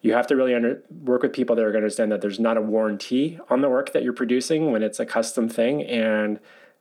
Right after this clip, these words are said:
that's part of the reason why we don't work with new projects very often anymore, 'cause, like,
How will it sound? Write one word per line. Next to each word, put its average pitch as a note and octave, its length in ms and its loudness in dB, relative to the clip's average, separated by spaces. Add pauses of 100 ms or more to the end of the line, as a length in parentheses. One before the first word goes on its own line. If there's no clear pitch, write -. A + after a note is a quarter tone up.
(240)
that's - 140 -8
part - 260 0
of A#2 60 2
the A2+ 80 2
reason A2+ 240 2
why G#2+ 100 2
we G#2+ 140 0
don't A2 180 0
work G2+ 180 -2
with G#2 140 -4
new A2 120 0
projects A2 360 0
very C#3+ 160 2
often C#3+ 300 0
anymore, E3+ 260 0
'cause, A2+ 140 -4
like, A#2+ 200 -2